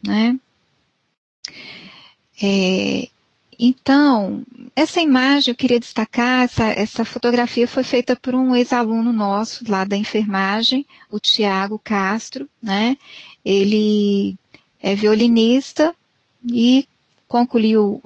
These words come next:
concluiu o curso de graduação em enfermagem, o mestrado na saúde coletiva também.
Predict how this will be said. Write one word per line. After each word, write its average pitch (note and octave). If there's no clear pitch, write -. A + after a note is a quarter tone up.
concluiu G#3
o G3
curso -
de -
graduação G3+
em G3
enfermagem, G#3+
o G3+
mestrado G3+
na G3+
saúde G3
coletiva G3+
também. A3+